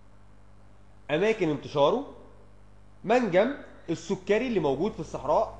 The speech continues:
الشرقية، هنا كده قدام حضراتكم زي ما هو واضح، هنا كده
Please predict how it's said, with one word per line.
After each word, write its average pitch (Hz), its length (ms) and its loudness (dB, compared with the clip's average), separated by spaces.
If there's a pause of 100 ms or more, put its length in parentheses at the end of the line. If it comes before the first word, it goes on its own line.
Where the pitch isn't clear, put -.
الشرقية، 151 540 -4 (340)
هنا 147 160 -2
كده 151 200 -4
قدام 131 260 -6
حضراتكم 135 400 -8
زي 117 120 -6
ما 101 80 -10
هو 104 180 -6
واضح، 220 140 -6 (380)
هنا 113 160 -8
كده - 180 -16